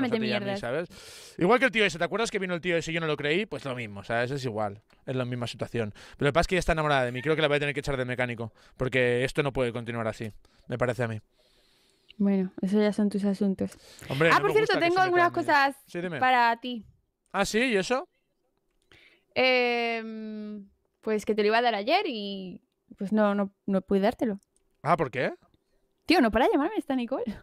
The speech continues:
Speaker 2: Ahora, ahora la llamo
Speaker 1: Em,
Speaker 2: yo, ahora la llamo yo y la voy a despedir por meter mierda.
Speaker 1: Bueno, ponla en su sitio. Te dejo, ¿vale?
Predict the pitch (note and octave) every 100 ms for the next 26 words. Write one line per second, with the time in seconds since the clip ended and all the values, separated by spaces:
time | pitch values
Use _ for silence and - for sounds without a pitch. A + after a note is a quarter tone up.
0 | _ _ _ _ - - - - - -
1 | E3+ G3+ A#3+ C#4 C4 B3+ - D#3 D3+ D3
2 | F3 F3+ D#3+ D#3+ F3+ D#3 D3+ C#3 C3 B2
3 | G#2 _ C3+ C3 B2+ B2+ C3 C#3+ D3 B2+
4 | G#2+ A2 _ _ _ _ _ _ _ _
5 | - B3 A3+ A3 B3 B3+ B3+ B3 G#3 G#3+
6 | G#3+ - _ A#3+ B3 C4 A3 A3+ E4+